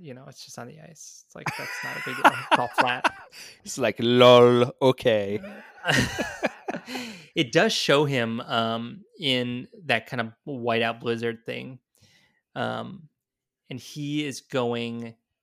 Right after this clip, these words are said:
Speaker 1: oh, i-, it's an insane storm. And the w-, it's, like,
Speaker 2: Yeah.
Speaker 1: seventy mile per hour winds.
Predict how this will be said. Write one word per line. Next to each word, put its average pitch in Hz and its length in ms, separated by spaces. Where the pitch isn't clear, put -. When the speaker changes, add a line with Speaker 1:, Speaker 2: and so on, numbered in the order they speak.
Speaker 1:
oh, 131 280
i-, - 20
it's 147 380
an 233 100
insane 123 720
storm. 117 540
And 127 120
the 117 60
w-, 123 300
it's, 113 140
like, 92 100
Speaker 2:
Yeah. 85 60
Speaker 1:
seventy 143 420
mile 123 240
per - 180
hour 113 200
winds. 117 580